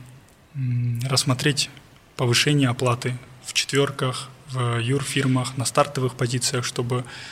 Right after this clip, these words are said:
ребята могли всё-таки как-то быть более удовлетворённы хотя бы с этой точки зрения, чтобы минимизировать, а, текучку,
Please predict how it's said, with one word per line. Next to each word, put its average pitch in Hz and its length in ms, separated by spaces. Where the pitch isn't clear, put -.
ребята 123 640
могли 123 320
всё-таки 120 640
как-то 123 640
быть 139 160
более 151 240
удовлетворённы 135 600
хотя 139 260
бы 123 300
с - 120
этой 139 180
точки 131 280
зрения, 123 260
чтобы 120 440
минимизировать, 127 760
а, 123 340
текучку, 127 840